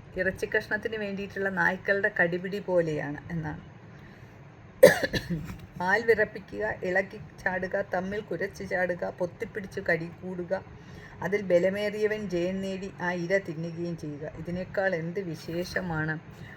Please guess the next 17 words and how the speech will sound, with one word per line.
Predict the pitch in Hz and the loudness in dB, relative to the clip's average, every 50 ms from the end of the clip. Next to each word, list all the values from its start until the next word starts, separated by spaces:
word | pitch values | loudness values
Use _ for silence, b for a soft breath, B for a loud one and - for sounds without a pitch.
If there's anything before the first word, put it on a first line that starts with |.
| B - | B 2
മനുഷ്യരുടെ | 175 175 175 180 170 - - 180 170 170 165 165 | 2 2 2 2 -2 0 0 0 0 2 0 0
യുദ്ധത്തിൽ? | 151 135 - - - 160 - - 151 151 - 180 | -2 -2 -4 -2 -4 -4 -2 -2 -8 -8 -6 -6
ഇത് | 175 196 190 208 202 | -4 -2 0 0 0
തന്നെയാണ് | 196 190 180 170 170 180 190 | -2 -2 0 0 0 0 0
മനുഷ്യരുടെ | 185 175 160 156 - - 165 165 160 165 | -2 -4 -4 -6 -4 -2 0 0 0 0
കാര്യത്തിൽ. | 165 160 151 151 156 - 165 156 | 0 0 -2 -2 -2 -4 -4 -4
എന്ന് | 170 170 175 180 185 | -2 -2 -2 -2 0
വെച്ച് | 190 185 185 - 214 202 - | -2 -2 -2 -4 -4 0 0
തങ്ങൾക്ക് | 190 175 175 185 190 190 - 190 | 0 0 2 -2 -2 0 2 2
ഐശ്വര്യം | 175 170 170 170 - - 190 196 196 196 | 2 2 2 0 -4 -4 -4 -4 -2 -2
വേണ്ടെന്ന് | 175 170 175 175 185 190 202 208 | -2 -2 -2 0 0 0 0 0
വെച്ച് | 196 185 180 - 196 | -2 -4 -4 -4 -6
മിണ്ടാതിരിക്കാമോ? | 185 175 170 175 175 190 196 208 202 170 165 156 - 165 156 156 151 160 170 | -6 -4 -4 2 4 4 4 4 2 -2 -8 -6 -4 -4 -4 -4 -6 -8 -4
ഒരിക്കലുമില്ല. | 170 175 170 165 - - 190 190 180 170 151 143 147 160 - - - - B B B B B B B B B B B - - - - - - - 587 - - - - - - - - - - - - - - - - | -4 -4 -6 -6 -6 -4 -4 -2 -2 -4 -4 -4 -6 -8 -10 -12 -16 -16 B B B B B B B B B B B -18 -20 -6 6 8 12 12 12 10 10 6 6 8 8 6 6 4 -12 -16 -16 -16 -8 0 2
അത് | 180 185 - 214 | 6 6 6 6
നേടുവാൻ | 202 190 190 196 190 208 202 208 214 220 220 214 | 6 4 4 6 4 6 8 8 8 6 6 -2
വേണ്ടി | 208 202 202 196 202 220 | -4 -2 -2 -2 -4 -6